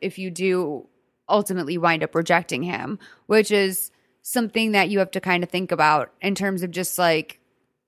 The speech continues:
not, you shouldn't make a decision because you don't wanna lose him as a friend, but you should also just be aware of the fact that it's probably gonna be very difficult for you guys to have any semblance of a friendship after you've just rejected him.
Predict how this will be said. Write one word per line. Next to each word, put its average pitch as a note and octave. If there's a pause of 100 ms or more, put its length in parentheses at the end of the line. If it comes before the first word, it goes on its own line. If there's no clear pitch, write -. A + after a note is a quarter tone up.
(340)
not, G#3
you G#3
shouldn't G3+
make F#3+
a F#3
decision F3
because D#3+ (340)
you F3+
don't E3+
wanna D#3+
lose D#3+
him E3
as D#3
a D#3
friend, D#3+ (220)
but G3
you G3
should F#3
also F3
just D#3+
be E3+
aware D#3
of D#3
the D#3+
fact F3
that C#3+
it's D3
probably D#3+
gonna D#3
be D#3
very D#3+
difficult D#3
for D#3
you D#3
guys C3
to -
have D3
any D#3+
semblance D#3
of D#3
a D3+
friendship D3+
after D3
you've D3
just -
rejected -
him. -